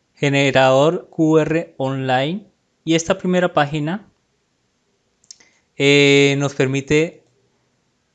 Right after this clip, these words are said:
hacer lo que hace en este caso el WordPress, que es generar nuestro Q R, y lo podemos utilizar en lo que sea. O sea, por ejemplo, si tenemos esta carta menú que lo utilizamos en Drive,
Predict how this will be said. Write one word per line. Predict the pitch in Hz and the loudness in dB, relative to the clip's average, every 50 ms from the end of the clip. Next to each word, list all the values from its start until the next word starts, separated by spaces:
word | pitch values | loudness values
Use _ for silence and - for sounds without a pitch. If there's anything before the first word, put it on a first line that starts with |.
| _ _ _ | _ _ _
hacer | - 127 127 - 143 135 131 | -2 -2 0 2 0 0 2
lo | 131 135 - - | 0 -2 -2 -2
que | - - | -2 -4
hace | - - - 123 131 135 - _ _ _ _ _ _ | -4 -2 -4 -8 -8 -8 -12 _ _ _ _ _ _
en | - 110 | -10 -8
este | 113 107 - 120 - | -8 -8 -10 -12 -6
caso | - 135 131 123 - - 139 143 - _ _ _ _ _ _ _ - | -4 -2 -2 -2 -2 -6 -8 -8 -8 _ _ _ _ _ _ _ -10
el | 127 123 120 117 113 113 110 110 107 107 107 107 - - - _ _ _ _ | -6 -4 -2 -2 -2 -4 -6 -8 -8 -10 -10 -12 -14 -16 -20 _ _ _ _
WordPress, | - 120 127 127 123 127 135 131 131 147 - - - _ _ _ _ _ _ _ _ _ _ _ _ _ _ _ _ _ - - - | -6 -2 -2 -2 0 -2 -2 -2 -2 -2 -4 -8 -12 _ _ _ _ _ _ _ _ _ _ _ _ _ _ _ _ _ -20 -10 -4
que | 131 120 | -2 -2
es | 113 113 | -2 -2
generar | 131 127 123 113 110 107 | -4 -4 -4 -4 -4 -4
nuestro | 110 113 - - 151 - | -6 -8 -8 -8 -10 -6
Q | - 156 170 185 | -2 0 2 2
R, | 165 - - 156 - - _ _ _ _ _ _ _ _ _ _ _ _ _ _ _ _ _ - | 2 2 -2 -6 -8 -14 _ _ _ _ _ _ _ _ _ _ _ _ _ _ _ _ _ -4
y | 190 202 220 226 233 214 | 0 0 2 2 0 0
lo | 214 196 - | 0 -2 -2
podemos | - 147 135 143 151 - - _ - | -2 -4 -4 -4 -6 -10 -12 _ -12
utilizar | 151 135 - 127 117 117 117 120 | -10 -8 -6 -8 -6 -4 -4 -4
en | 127 139 | -4 -6
lo | 131 123 - | -8 -10 -10
que | - 123 | -12 -8
sea. | - 131 120 101 | -6 -6 -6 -6
O | - - | -8 -8
sea, | - 113 110 - | -8 -8 -8 -6
por | - 110 | -6 -8
ejemplo, | 107 123 127 120 - 147 160 175 180 _ _ _ _ _ _ | -6 -8 -10 -6 -6 -6 -6 -6 -10 _ _ _ _ _ _
si | - - 127 | -14 -14 -8
tenemos | - 123 120 127 139 147 143 - _ _ _ | -6 -6 -6 -4 -6 -8 -10 -12 _ _ _
esta | - 123 120 - 143 - | -10 -10 -6 -6 -8 -6
carta | - 135 135 - 160 | -4 -6 -4 -4 -6
menú | 160 160 147 135 127 135 - _ _ _ _ _ _ | -6 -6 -6 -6 -8 -10 -12 _ _ _ _ _ _
que | - 123 | -10 -8
lo | 113 110 | -8 -8
utilizamos | 107 - 110 107 113 113 117 131 - | -8 -10 -10 -8 -6 -6 -8 -6 -8
en | 143 143 143 143 | -6 -6 -6 -6
Drive, | 139 139 143 135 131 135 170 180 - | -4 -2 0 0 0 -2 -4 -8 -12